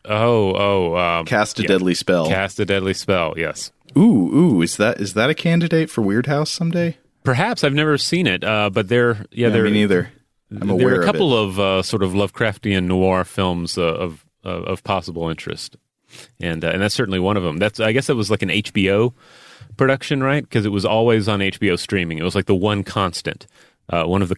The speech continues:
Speaker 1: the pillars of the whole thing. It's like, "We paid for this baby, so it's, it's always gonna be available." <laughs>
Speaker 2: Uh, oh, anyway, to, sorry, to wrap up Ben's email, Ben also, uh, says that he enjoys a bunch of the Stuff podcasts, uh, that he's listened to, to us, to Stuff You Should Know, Stuff You Missed in History Class.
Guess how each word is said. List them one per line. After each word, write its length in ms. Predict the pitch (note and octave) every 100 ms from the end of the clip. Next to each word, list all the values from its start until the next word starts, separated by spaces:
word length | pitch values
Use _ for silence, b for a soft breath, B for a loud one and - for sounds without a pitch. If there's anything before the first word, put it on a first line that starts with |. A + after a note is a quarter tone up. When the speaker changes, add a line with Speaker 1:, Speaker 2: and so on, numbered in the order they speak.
| -
Speaker 1:
the 80 | -
pillars 520 | - - C3+ G#2+ F#2
of 100 | F#2+
the 100 | E2+
whole 180 | F2+ G2
thing. 260 | - G2 D#2+
It's 120 | D#2+
like, 120 | F2+
"We 100 | F#2
paid 240 | A2 B2+ A#2
for 80 | G#2
this 160 | F2+
baby, 280 | - F#2 E2+
so 200 | E2 F#2
it's, 240 | E2+ - -
it's 140 | -
always 380 | - G2 F#2 E2+ D2+
gonna 120 | D#2
be 100 | D#2
available." 380 | C#2+ D2 C2 - -
<laughs> 40 | - - - - - B B B B B B B B -
Speaker 2:
Uh, 260 | F#2+ F#2+ E2+ -
oh, 180 | G#3 C#3+
anyway, 320 | D#3+ C3+ A2
to, 220 | G#2+ G2
sorry, 260 | G#2 B2+ G2
to 100 | F#2+
wrap 260 | A2 A2+
up 160 | B2 F2
Ben's 300 | G2+ G2 F2+
email, 480 | F2+ E2+ E2 E2 E2+
Ben 260 | F2+ F#2 F2+
also, 500 | D#2 E2 G2 E2+ E2+
uh, 320 | B1+ E2 D#2
says 300 | D#2 F2+ E2
that 140 | - D#2+
he 120 | F2
enjoys 340 | E2+ E2+ E2
a 60 | F2
bunch 220 | F2+ F2
of 80 | F2+
the 60 |
Stuff 320 | E2+ - E2 -
podcasts, 840 | E2 D2+ - D2+ C#2+ C2+ - -
uh, 160 | D2+ D2
that 140 | D2
he's 200 | D#2+ D2+
listened 400 | D#2 - E2+ D#2+
to, 280 | - D#2+ D2
to 160 | - -
us, 360 | C#3 C#3+ C3+ -
to 100 | B2+
Stuff 260 | - B2 B2
You 60 |
Should 200 | A2 A2
Know, 260 | F#2+ F#2+ F#2
Stuff 260 | F2+ F#2+ -
You 60 |
Missed 220 | F2+ -
in 100 | D#2+
History 320 | F#2+ B2+ - G2+
Class. 600 | - A2 G#2 G2+ -